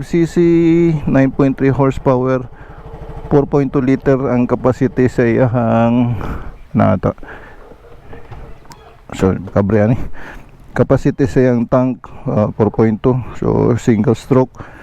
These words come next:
Ah, four stroke, single stroke, four stroke, single exhaust, and single overhead. O, ano siya. So, belt drive.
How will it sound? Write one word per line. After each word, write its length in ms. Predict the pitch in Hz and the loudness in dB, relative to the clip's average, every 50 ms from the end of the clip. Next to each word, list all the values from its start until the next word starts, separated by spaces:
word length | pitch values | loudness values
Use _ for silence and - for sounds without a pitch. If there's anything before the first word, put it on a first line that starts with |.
| - - - - - - - - - - - - - - - - - - - | -20 -20 -20 -20 -20 -20 -20 -20 -20 -20 -20 -20 -20 -20 -18 -18 -6 0 2
Ah, 240 | 135 131 131 127 | 4 4 4 2
four 160 | - 139 131 120 | 2 0 0 0
stroke, 240 | - - 143 143 | 0 0 0 0
single 240 | - - 117 98 98 | 0 -2 -2 -2 -2
stroke, 320 | 101 - 113 117 113 - - | -2 0 0 0 0 2 2
four 160 | 123 120 - | 0 0 0
stroke, 240 | - - 127 120 117 | 0 0 0 0 2
single 320 | - 127 107 110 113 110 120 113 | 0 0 2 2 2 2 2 0
exhaust, 880 | - - - - 135 127 123 123 127 - - - - - - - - - - - - - - - - - - - - - | -2 -4 0 2 2 4 4 2 0 -2 -6 -14 -16 -16 -16 -16 -18 -18 -20 -20 -20 -20 -20 -20 -20 -20 -20 -14 -4 0
and 240 | 117 104 104 104 - | 2 2 2 2 2
single 320 | 110 104 101 104 98 104 | 2 4 4 4 4 2
overhead. 720 | 98 90 107 104 113 110 113 123 117 113 113 117 113 113 95 95 - - - - - - 110 | 2 2 0 2 2 2 2 2 4 4 4 2 2 0 -2 -6 -10 -12 -12 -10 -10 -8 -4
O, 160 | 107 107 107 | -4 0 0
ano 240 | 107 107 104 110 - | 2 2 2 0 0
siya. 240 | - 120 117 90 - - | 0 0 0 0 -4 -4
So, 240 | - - 110 110 110 - - - - - - - - - - - - - | -2 -2 0 0 -2 -4 -8 -14 -18 -20 -18 -20 -20 -20 -20 -12 -2 0
belt 240 | 101 107 98 151 | 0 0 0 0
drive. 240 | - 107 101 98 98 | 0 0 0 2 0